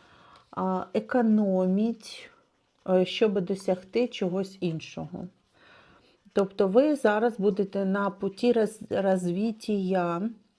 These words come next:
і тоді у вас все получиться, но це буде, а, в,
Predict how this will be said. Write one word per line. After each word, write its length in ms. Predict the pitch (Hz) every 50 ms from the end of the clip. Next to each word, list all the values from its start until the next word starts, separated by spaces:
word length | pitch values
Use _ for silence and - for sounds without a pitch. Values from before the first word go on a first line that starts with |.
| _ _ _ _ _ _ _ _ _ _ _ _ _ _ _ _ - - - - _
і 160 | - 185 180
тоді 380 | 170 - - 180 175 - 220 240
у 60 | 247
вас 240 | 208 185 175 170 -
все 200 | - - - 190
получиться, 680 | 190 - 175 170 185 220 240 - - 220 - - 180
но 100 | 170 165
це 200 | 165 165 - 214
буде, 340 | 190 175 175 170 180 175 175 - - - - - - - _
а, 220 | - 175 175 175 175
в, 100 | 170